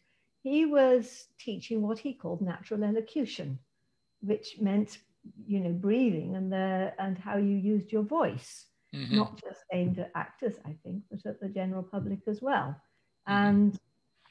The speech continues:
Speaker 1: that's where he started. And the Delsarte work, he must have learnt,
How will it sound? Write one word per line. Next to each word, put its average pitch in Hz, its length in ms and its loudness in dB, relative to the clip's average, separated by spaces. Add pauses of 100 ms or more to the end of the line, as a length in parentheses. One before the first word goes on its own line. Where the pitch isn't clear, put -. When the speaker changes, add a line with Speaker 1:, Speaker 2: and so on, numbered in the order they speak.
(120)
Speaker 1:
that's 240 340 -4
where 247 160 2
he 240 160 0
started. 262 720 -6 (320)
And 208 420 2 (920)
the 226 160 2
Delsarte 254 580 2
work, 180 200 0
he 233 120 -4
must 285 320 -2
have 233 180 -2 (880)
learnt, 247 540 6